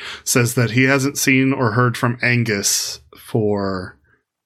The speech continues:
uh, f-, a while now, so he's evicting him from the cube.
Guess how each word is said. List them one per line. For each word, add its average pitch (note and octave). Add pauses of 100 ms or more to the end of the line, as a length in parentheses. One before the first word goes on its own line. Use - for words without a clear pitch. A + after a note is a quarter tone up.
(500)
uh, F2
f-, -
a A2+
while G2+
now, F#2
so F2+
he's G#2
evicting F2+
him E2+
from F2
the F2
cube. E2+